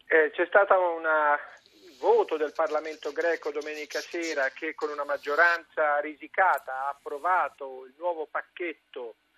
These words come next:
di interventi, eh,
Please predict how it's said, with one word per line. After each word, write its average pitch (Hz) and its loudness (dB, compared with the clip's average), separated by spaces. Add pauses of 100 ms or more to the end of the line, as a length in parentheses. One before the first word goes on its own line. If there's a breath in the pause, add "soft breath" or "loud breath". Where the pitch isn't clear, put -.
(300)
di 185 -8
interventi, 147 -2
eh, 120 -14